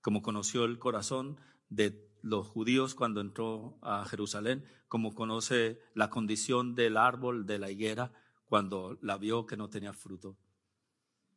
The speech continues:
Entonces tenemos que reconocer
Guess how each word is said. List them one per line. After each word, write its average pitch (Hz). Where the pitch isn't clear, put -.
Entonces 113
tenemos 117
que 131
reconocer 113